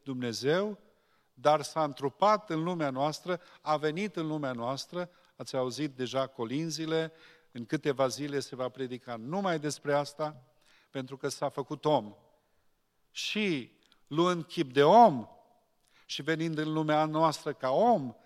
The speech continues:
el n-a încetat să fie Dumnezeu. A fost și Dumnezeu deplin,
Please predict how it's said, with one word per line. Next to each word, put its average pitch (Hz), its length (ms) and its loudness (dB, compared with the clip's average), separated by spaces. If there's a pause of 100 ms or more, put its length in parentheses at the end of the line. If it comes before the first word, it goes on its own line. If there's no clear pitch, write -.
(240)
el 131 220 -2
n-a 175 240 2
încetat 165 500 0
să 151 140 -10
fie 151 200 -6
Dumnezeu. 127 500 -4
A 120 40 -4
fost 165 280 -4 (340)
și - 320 -6
Dumnezeu 214 520 2
deplin, 170 580 -2